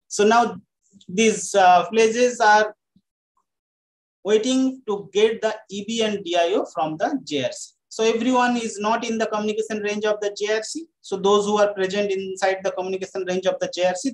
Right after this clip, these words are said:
they will start getting this E B and D I O first.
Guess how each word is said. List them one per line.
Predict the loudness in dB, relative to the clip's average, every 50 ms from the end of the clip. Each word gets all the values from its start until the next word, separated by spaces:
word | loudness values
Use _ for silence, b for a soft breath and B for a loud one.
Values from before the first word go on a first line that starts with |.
| 0 0
they | 2 2
will | 2 0 -2 -6
start | -6 -4 -2 -2 -2 -2 -4 -6
getting | -8 -8 -6 -6 -6 -6 -6 -6
this | -8 -10 -10 -14 -14 _
E | -8 -6 -4 -2
B | -2 -2
and | -2 -2 -2 -2
D | -2 0
I | 0 0 0
O | -2 -2 -2
first. | -2 -2 -2 -4 -8 _